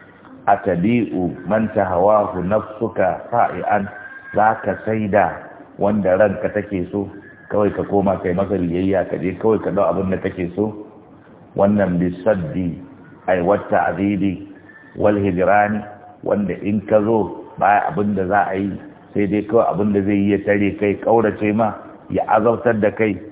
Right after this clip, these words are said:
ya kaurace ma, ka je ka bada kanka zuwa gare shi, wanda ba amfanin da zai ma illa ya, ya azabtar da kai, ya kaurace ma. "A jahilta awsa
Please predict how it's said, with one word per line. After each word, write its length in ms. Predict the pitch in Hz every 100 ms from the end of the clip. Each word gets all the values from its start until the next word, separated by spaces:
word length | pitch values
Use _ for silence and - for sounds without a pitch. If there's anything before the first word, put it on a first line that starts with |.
| -
ya 140 | - 95
kaurace 580 | - 120 120 117 120 120
ma, 160 | 120 -
ka 80 | 95
je 160 | 110
ka 120 | 107 107
bada 240 | 117 110
kanka 260 | - 101 104
zuwa 220 | 104 113
gare 280 | 98 95 107
shi, 80 | 107
wanda 300 | 107 110 101
ba 260 | 92 117 - 104
amfanin 560 | 101 - 95 107 120
da 120 | 110 98
zai 160 | 113
ma 220 | 107 107 92 - - - -
illa 300 | 107 110 113
ya, 120 | 104 - - -
ya 140 | 95 -
azabtar 400 | 104 110 104 113
da 100 | 104 95
kai, 280 | 110 107 - - -
ya 100 | 95 95 -
kaurace 480 | 117 120 107 117 113
ma. 160 | 117 113 - - - _ - - -
"A 80 | 92
jahilta 540 | 90 110 110 139 131 127
awsa 540 | - 117 - 127 127